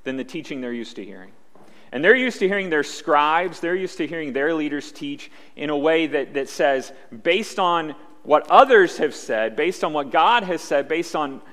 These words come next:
these other sources, here's what we think you should do, here's how you should apply it." Jesus comes in, and he teaches in a totally different way. And the word that Matthew uses that we've seen in Matthew chapter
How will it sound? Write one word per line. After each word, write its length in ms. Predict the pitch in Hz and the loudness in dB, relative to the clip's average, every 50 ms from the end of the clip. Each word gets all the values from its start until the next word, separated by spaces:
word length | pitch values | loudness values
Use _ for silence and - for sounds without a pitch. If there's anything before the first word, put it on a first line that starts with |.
| - - | -20 -14
these 240 | 120 123 160 156 - | -8 -6 -6 -2 2
other 300 | 185 185 240 233 220 185 | 6 6 6 8 6 4
sources, 560 | - - - 175 160 147 151 - 156 139 - | 4 2 0 0 0 0 0 -2 -4 -8 -6
here's 280 | - 190 190 185 185 185 | -4 0 0 0 0 0
what 140 | 170 165 147 | 0 0 0
we 160 | 147 175 175 | 0 -4 -6
think 240 | - - 160 139 - | -6 -8 -10 -8 -8
you 120 | 135 120 | -8 -10
should 220 | - - 139 117 107 | -8 -8 -10 -10 -8
do, 160 | 117 117 113 | -10 -10 -8
here's 200 | 143 143 131 - | -6 -6 -4 -2
how 80 | 139 | -2
you 140 | 123 123 120 | -2 -2 -4
should 120 | - - 117 | -8 -10 -12
apply 300 | 107 - 147 135 127 120 | -8 -4 -2 -2 -2 -2
it." 160 | 110 95 117 | -2 -6 -8
Jesus 400 | - 165 214 269 277 269 208 - | -10 -12 -10 -10 -8 -10 -10 -10
comes 320 | - 160 131 117 110 107 | -8 -8 -8 -8 -8 -10
in, 200 | 113 104 104 107 107 - - - - - - - - | -12 -12 -12 -14 -14 -18 -20 -20 -20 -20 -16 -12 -10
and 100 | 143 170 | -8 -6
he 120 | 226 240 | -6 -6
teaches 380 | 220 - 240 208 - 196 147 165 | -6 -6 -8 -8 -6 -8 -8 -6
in 120 | 165 147 | -6 -8
a 60 | 135 | -8
totally 340 | - - 165 151 147 131 123 | -6 -4 -4 -2 -2 -4 -4
different 280 | 123 117 - 123 98 101 | -6 -8 -8 -10 -12 -12
way. 200 | 101 90 - - - - - - - - - - - - - - - - | -12 -14 -14 -16 -20 -20 -20 -20 -20 -20 -20 -20 -20 -20 -20 -20 -12 -8
And 140 | 139 156 175 | -4 0 2
the 60 | 175 | 6
word 240 | 170 214 233 269 214 | 8 10 10 10 8
that 120 | 214 165 | 4 2
Matthew 460 | 160 165 175 196 226 233 - 202 196 | 2 2 2 2 2 0 0 -4 -6
uses 600 | 180 165 170 196 208 196 - 175 156 151 143 151 | -6 -6 -6 -8 -8 -6 -4 -2 -2 -2 -4 -4
that 140 | 139 151 147 | -4 -2 -2
we've 180 | 147 156 165 151 | -2 -2 -4 -4
seen 420 | - - - 202 202 196 196 180 | -8 -10 -10 -8 -6 -6 -6 -6
in 100 | 151 139 | -6 -6
Matthew 380 | 143 147 151 160 165 - 160 143 | -4 -2 -2 -2 -4 -4 -6 -6
chapter 480 | - - 165 151 147 - 139 120 117 | -4 -2 -2 -2 -2 -2 -4 -6 -6